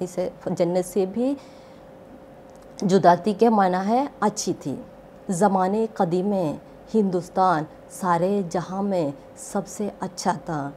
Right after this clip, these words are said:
यानी सारे लोगों में और सारी दुनिया में हिंदुस्तान बहुत मशहूर थी। हिंदुस्तान की फ़ज़ा में एक किस्म की महक थी और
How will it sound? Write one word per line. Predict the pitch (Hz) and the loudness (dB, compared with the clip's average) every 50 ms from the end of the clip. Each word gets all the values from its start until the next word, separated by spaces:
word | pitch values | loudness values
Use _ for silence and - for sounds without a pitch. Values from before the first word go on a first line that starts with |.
| - - - | -8 -4 -2
यानी | 262 269 | -2 -2
सारे | 277 269 - 208 190 180 170 175 208 240 262 | -2 -4 -6 -4 -2 0 2 2 4 4 2
लोगों | 262 220 190 175 170 170 156 170 175 | 2 0 0 0 0 0 0 -2 -2
में | 180 202 196 185 156 - - - - | -2 -2 -4 -4 -4 -4 -8 -8 -8
और | 180 202 185 | -8 -6 -8
सारी | 180 - - 185 160 160 196 220 247 269 269 - - - - - - - | -8 -8 -6 -6 -4 -4 -2 -2 -4 -4 -6 -10 -18 -20 -20 -18 -10 -6
दुनिया | 180 175 170 214 233 233 214 202 185 156 | 0 4 8 8 10 10 8 8 6 4
में | 156 170 185 196 160 139 - - - - - - - - - - - | 4 4 4 4 4 4 2 -4 -10 -16 -20 -20 -20 -20 -8 0 4
हिंदुस्तान | 220 220 202 170 170 170 165 - - 190 190 208 240 262 269 262 262 - - - - 175 | 6 6 6 4 0 -2 -4 -4 -2 0 2 2 2 0 0 -4 -8 -12 -18 -16 -10 -6
बहुत | 165 170 - - 247 277 - - 196 | -6 -6 -2 -2 -2 -2 -4 -6 -8
मशहूर | 185 185 175 - - - - 226 220 208 | -8 -8 -8 -8 -8 -4 -2 -2 0 0
थी। | 180 - - - 180 156 - - - - - - - - - - - - - - - - - - - - | -2 -4 -4 -4 -2 -2 -4 -6 -12 -16 -20 -20 -20 -20 -20 -20 -20 -20 -20 -20 -20 -20 -20 -4 2 4
हिंदुस्तान | 233 240 208 214 202 - - - 196 214 233 233 | 6 6 6 4 2 0 0 2 2 4 2 2
की | 233 - 233 233 | 0 -2 -4 -4
फ़ज़ा | 220 - - - 202 170 151 185 170 | -4 -4 -2 0 0 4 6 6 6
में | 196 240 233 214 180 156 156 - - - - - - | 6 4 2 2 2 0 -2 -4 -8 -16 -12 -4 -2
एक | - 226 226 | -2 -2 0
किस्म | - 226 208 - - 185 - - 226 226 214 | -2 -4 -4 -4 -6 -6 -2 -2 -2 -2 -2
की | 208 - 208 202 | -2 -4 -4 -2
महक | 185 180 180 185 180 - 269 240 - - - - - - - - - - - - - - - - - - - - - - - - - | -2 -2 -4 -4 0 4 4 4 4 0 -12 -18 -18 -18 -20 -20 -20 -20 -20 -20 -20 -20 -20 -20 -20 -20 -20 -20 -20 -20 -12 -2 2
थी | 226 190 156 160 170 202 196 - - - - - - - | 4 4 4 2 -2 -8 -12 -16 -20 -20 -20 -16 -10 -6
और | 175 165 180 233 269 | -4 -2 -2 -2 -4